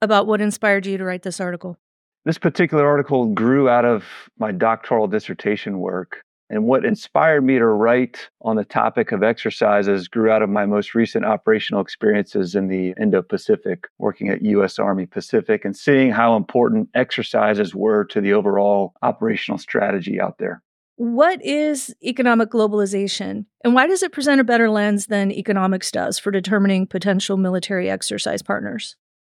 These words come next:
Speaker 2: I would say economic globalization is the extent to which non-domestic actors participate in a domestic economy.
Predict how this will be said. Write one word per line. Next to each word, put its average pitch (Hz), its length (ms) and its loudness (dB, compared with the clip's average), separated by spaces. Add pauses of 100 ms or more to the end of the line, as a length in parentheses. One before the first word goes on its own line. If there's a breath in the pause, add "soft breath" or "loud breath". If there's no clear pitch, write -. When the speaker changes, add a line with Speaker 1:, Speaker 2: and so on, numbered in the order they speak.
(220)
Speaker 2:
I 139 120 4
would 139 160 0
say 143 180 2
economic 135 560 2
globalization 117 840 -2
is 104 140 -6
the 107 140 -8
extent 117 560 -6
to 117 120 -6
which 107 600 -6
non-domestic 117 1040 2
actors 113 760 -2 (220)
participate 110 800 -2
in 110 120 -4
a 101 100 -4
domestic 101 640 -4
economy. 92 720 -10